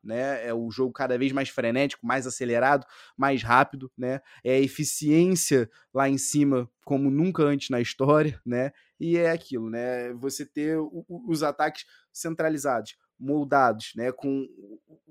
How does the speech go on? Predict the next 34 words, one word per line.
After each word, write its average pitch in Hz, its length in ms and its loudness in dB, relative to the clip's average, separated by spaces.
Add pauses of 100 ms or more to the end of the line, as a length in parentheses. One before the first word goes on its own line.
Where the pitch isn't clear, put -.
(360)
a 143 100 8
utilização 151 1000 6
de 135 180 -6 (140)
trinta 190 340 2
e 170 40 6
cinco 175 380 0
ou 160 60 4
mais 156 240 2
por - 200 -12
cento 143 300 -2
de 131 140 -6
jogador 131 540 2
X 165 420 -4 (340)
em 143 120 2
meio 151 280 6
a 143 60 4
cinco 160 380 -6
jogadores 131 480 4
numa 123 340 2
lineup. 113 300 -2 (500)
Então, 127 280 0
assim, 131 420 0 (340)
é, 113 280 -2 (180)
eu, 156 160 0
eu 160 160 6
vou 165 140 4
te 175 180 -2
retrucar 175 840 0
com - 80 -4
uma, 185 160 2
uma, 165 380 2
uma 165 180 2
pergunta, 165 640 2
Flávio. 98 300 -10